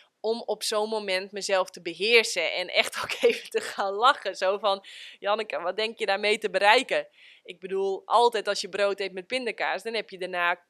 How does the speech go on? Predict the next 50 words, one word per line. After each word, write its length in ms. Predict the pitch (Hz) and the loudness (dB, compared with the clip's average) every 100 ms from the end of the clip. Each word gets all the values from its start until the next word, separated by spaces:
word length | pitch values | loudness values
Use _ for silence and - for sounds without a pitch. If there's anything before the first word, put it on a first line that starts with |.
| _ | _
eh, 160 | 175 170 | -8 -4
buikpijn, 680 | 170 202 233 - 160 165 202 _ _ - | 4 4 4 0 -2 -2 -12 _ _ -14
slechte 480 | - - 220 214 185 | -6 0 0 0 2
darmen 640 | 208 226 185 170 185 226 _ _ | 4 6 4 0 -2 -4 _ _
en 180 | - 196 | -6 -6
pukkels 320 | 233 277 262 | -4 -6 -4
op 120 | 196 - | -6 -8
je 100 | - | -6
kop. 340 | 165 156 - | -4 -4 -6
Is 140 | - 208 | -8 -6
dat 120 | 214 | 4
nou 180 | 226 214 | 6 6
echt 160 | 277 | 4
wat 180 | 208 190 | 2 -2
je 100 | 180 | -4
wil? 380 | 202 240 160 - | 0 2 2 -4
Oh 100 | 151 | -10
ja, 160 | 151 120 | -8 -10
dan 100 | 143 | -12
denk 160 | 156 | -12
ik 100 | 156 | -12
altijd, 240 | 156 156 156 _ | -14 -14 -16 _
"Nee, 180 | 139 76 | -14 -12
dat 80 | 92 | -10
is 100 | 160 | -6
helemaal 380 | 180 180 175 202 | -6 0 2 2
niet 120 | 170 | 0
wat 140 | 156 | -8
ik 80 | 156 | -12
wil." 220 | 156 117 | -8 -8
Oké, 200 | 107 - | -8 -4
en 180 | 277 175 | -4 -4
dan 80 | 240 | -8
moet 140 | 349 | -6
ik 100 | 359 | 0
even 260 | 285 247 214 | 2 2 -2
met 120 | 190 | -6
mezelf 360 | 180 185 175 180 | -6 -2 -2 -4
in 60 | |
gesprek, 400 | - - 440 415 | -8 -8 -4 -4
hè? 220 | 165 156 320 _ - - | 0 0 -2 _ -20 -16
Van, 200 | - 220 | -8 -6
ho-, 120 | 220 190 | -6 0
waarom 420 | 226 294 269 214 | 4 4 2 -6
komt 260 | 214 202 | -8 -6
deze 280 | 180 180 196 | -2 -4 -4
behoefte 500 | 175 220 415 - 311 | -8 0 0 0 -4
dan 140 | 214 185 | -2 -2
naar 120 | 170 | -2
voren? 480 | - 165 151 147 | -6 -6 -4 -6